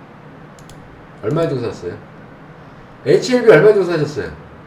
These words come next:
여러분들 잘 봐. 그러니까 힘이 세, 안 세?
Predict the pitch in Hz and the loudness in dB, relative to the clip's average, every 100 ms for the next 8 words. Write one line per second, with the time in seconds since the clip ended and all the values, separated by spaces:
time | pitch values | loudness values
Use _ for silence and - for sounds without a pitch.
0 | - - - - - - - - - - | -20 -20 -20 -20 -20 -20 -20 -20 -20 -20
1 | - - - - - - - - - - | -20 -20 -20 -20 -20 -20 -20 -20 -20 -20
2 | - - - - - - - - - - | -20 -20 -20 -20 -20 -20 -20 -20 -18 -4
3 | 170 175 156 127 151 170 151 151 165 - | -2 0 0 -2 -2 -2 2 2 0 -4
4 | - - - - - - - - - - | -16 -20 -20 -20 -20 -20 -20 -20 -20 -20
5 | - - - - - - - - - - | -20 -20 -20 -20 -20 -20 -20 -20 -20 -20
6 | - - - - - - - - - - | -20 -20 -20 -20 -20 -20 -20 -20 -20 -20
7 | - - - - - 156 - 233 220 226 | -20 -20 -20 -18 -8 -4 -4 -2 -4 2
8 | 220 143 123 - - | 2 2 -2 -6 -10